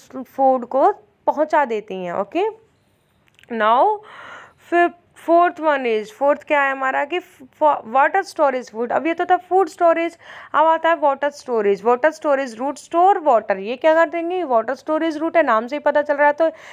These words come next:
इसमें वाटर का स्टोरेज होगा, वाटर को स्टोर करेंगी। For the plant, प्लांट के लिए during the dry season, ड्राई सीजन में, ओके, जब ड्राई सीजन होता है, जैसे कि समर सीजन होता है, उसमें ये,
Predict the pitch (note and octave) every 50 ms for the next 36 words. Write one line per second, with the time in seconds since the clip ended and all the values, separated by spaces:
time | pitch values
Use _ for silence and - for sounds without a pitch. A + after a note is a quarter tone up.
0 | - - - C#4+ - D#4+ E4+ D4+ C4+ C#4+ D4 D4 - E4+ F4 F4 F4 - - E4+
1 | D#4+ D#4+ E4 E4 C4 D4+ D4+ D4+ D4+ D4+ D4 B3+ C4 B3 B3 B3+ C#4+ D4 E4 D#4+
2 | - - D#4 D4+ D4 - - C#4+ C#4 C#4 C#4 C#4 C#4+ D4 D4 C#4+ - _ _ _
3 | _ _ _ _ _ - - _ _ _ _ - D#4+ F4+ F#4 G4 F#4 F#4+ F#4 F4
4 | F4+ D4 C4+ B3+ C#4+ D#4+ D4+ - _ - D#4 D4+ C#4 C#4+ D4+ D4+ D#4 - C#4 C4+
5 | C4+ D#4 D#4+ C4 A3+ C#4+ D4+ D#4+ E4 F4 F4+ F#4 F4 F#4+ D4+ A#3+ C#4 C4 B3 A#3
6 | A#3+ A#3+ - - A#3 G#3+ - G#3 G#3 G#3 G3 A3+ A#3+ B3 C#4+ C#4 - C#4 A#3+ G3
7 | A3+ G#3 G3+ G3+ F#3 - - G3 - - C#4+ F#4 A4 A4 A4 - - - - -
8 | - G#3 G3 C#4+ D#4 E4 D#4 B3 A3+ B3+ B3 B3 C4+ C4+ - D#4 C4+ B3 C4 C4
9 | A#3+ A#3 A3+ A3 A#3 G#3+ G#3 A3+ B3 B3+ A#3+ C#4 C#4 D4+ - - - C4 B3+ C4+
10 | C#4+ C#4 - C#4 C4 A3 B3 A#3 A3+ G#3+ G3+ G#3 - A3+ B3 C#4+ C#4+ C#4+ - -
11 | B3+ B3+ B3+ B3+ C#4 E4 G4+ G4+